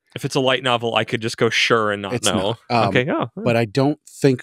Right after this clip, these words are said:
Speaker 2: I've talked about it in depth. Pseudo Harem.
Speaker 1: <sighs> Jesus.
Speaker 2: Do you remember that?
Speaker 1: No.
Speaker 2: Okay, so Pseudo Harem is about, uh,
Speaker 1: A harem, right?
Speaker 2: No.
Speaker 1: No, it's
Speaker 2: There's
Speaker 1: pseudo.
Speaker 2: No,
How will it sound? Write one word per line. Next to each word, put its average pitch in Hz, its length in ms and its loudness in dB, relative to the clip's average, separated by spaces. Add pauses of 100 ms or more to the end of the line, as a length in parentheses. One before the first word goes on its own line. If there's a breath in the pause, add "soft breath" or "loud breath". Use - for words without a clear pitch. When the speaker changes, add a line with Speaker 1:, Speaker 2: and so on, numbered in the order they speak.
(120)
Speaker 2:
I've 110 140 -4
talked 113 240 -2
about 104 180 -4
it 101 80 -10
in 92 140 -8
depth. - 400 -14 (540)
Pseudo 143 520 0
Harem. 69 500 -14 (680)
Speaker 1:
<sighs> - 20 -20 (1000)
Jesus. - 520 -8
Speaker 2:
Do 110 100 -4
you 131 60 4
remember 131 320 4
that? 160 320 0 (180 loud breath)
Speaker 1:
No. 139 760 0 (160)
Speaker 2:
Okay, 110 440 -4
so 117 400 0
Pseudo 170 360 2
Harem 139 420 0 (420 loud breath)
is 117 420 2 (120)
about, 107 540 0 (420)
uh, 98 360 0
Speaker 1:
A 131 80 2
harem, 151 560 0
right? 123 440 2
Speaker 2:
No. 120 440 0
Speaker 1:
No, 156 640 0
it's 123 160 -4
Speaker 2:
There's 127 80 0
Speaker 1:
pseudo. 139 800 2
Speaker 2:
No, 202 260 2